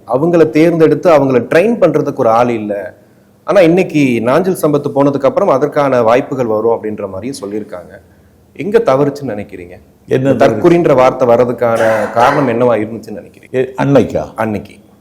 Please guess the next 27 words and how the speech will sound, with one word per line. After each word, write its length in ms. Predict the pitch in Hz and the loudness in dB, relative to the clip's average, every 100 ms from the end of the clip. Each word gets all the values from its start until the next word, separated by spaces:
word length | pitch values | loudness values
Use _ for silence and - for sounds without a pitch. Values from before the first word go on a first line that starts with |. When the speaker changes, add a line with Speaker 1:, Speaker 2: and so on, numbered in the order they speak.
| _ - | _ -2
Speaker 2:
அது 200 | 151 147 | 2 2
எனக்கு 220 | 135 127 | 0 0
ஞாபகம் 460 | 127 120 110 82 78 | 0 2 0 -2 -8
இல்ல. 180 | 71 - - - | -14 -18 -20 -12
Speaker 1:
ம். 380 | 107 95 92 - _ - | -10 -10 -14 -20 _ -2
Speaker 2:
நான் 240 | 135 135 | 2 2
அன்னன்னைக்கு 420 | 160 180 175 170 | 2 2 2 2
ரியாக்ட் 300 | 143 160 - - | 4 2 2 -2
பண்ணிடுவேன் 380 | 113 92 87 82 | -4 -4 -4 -8
தம்பி. 400 | 80 85 92 - - | -8 -8 -10 -14 -12
Speaker 1:
ஓகே. 380 | 107 107 95 80 - _ - 87 - | -10 -8 -10 -12 -16 _ -20 -16 -6
Speaker 2:
எனக்கு 320 | 113 131 127 | 0 2 2
இதுல 120 | 127 | 4
அரசியல் 540 | 127 117 120 - 131 117 | 4 4 2 0 0 2
எல்லாம் 280 | 113 113 98 | 2 0 -2
கிடையாது. 400 | 87 82 - - - 110 | -4 -4 -8 -16 -20 -16
Speaker 1:
ம். 100 | 104 95 - | -16 -10 -10
இப்போ 240 | 123 151 | -2 2
நீங்க 280 | 156 170 151 | 4 6 4
வந்ததுக்கு 260 | 185 175 | 4 2
அப்புறம் 260 | 156 156 156 | 4 2 4
தாவேக்கால 440 | 131 139 143 135 | 4 4 2 2
என்ன 200 | 120 135 | 0 0
மாற்றம் 360 | 131 120 123 120 | 0 0 -2 -6
நிகழப் 340 | 104 107 107 | -4 -4 -6
போகுது? 260 | 98 92 - - _ _ _ _ _ _ _ - 120 | -10 -16 -18 -20 _ _ _ _ _ _ _ -6 -2
Speaker 2:
கேம்பெயின் 640 | 120 120 139 139 135 127 | -2 0 0 0 -2 -6